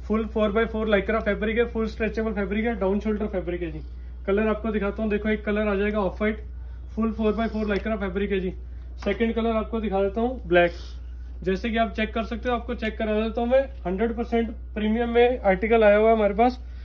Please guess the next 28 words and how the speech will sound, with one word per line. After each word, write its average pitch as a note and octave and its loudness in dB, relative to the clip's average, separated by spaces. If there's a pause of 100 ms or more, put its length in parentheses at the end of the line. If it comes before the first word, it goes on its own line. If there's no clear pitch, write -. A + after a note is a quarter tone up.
(140)
Same A#3 8
article A#3+ 8
आता A#3 6
है B3 10
original A3 8
में, A3 6
मेरे A3 6
हाथ F#3+ 4
में A#3 0
पकड़ा A3 2
हुआ A#3+ 6
है, A#3 8
आप A3+ 4
check G#3 2
कर G#3+ 2
सकते F3+ 0
हो F#3+ 8
article E3+ 4
जी। C#3+ -4 (2500)
Rate F#3+ 8
भी A3+ 4
मैं A#3 8
आपको A3+ 6
इसका A3+ 6
check G#3+ 4
करा G#3 8
देता G#3 6
हूँ, C4 4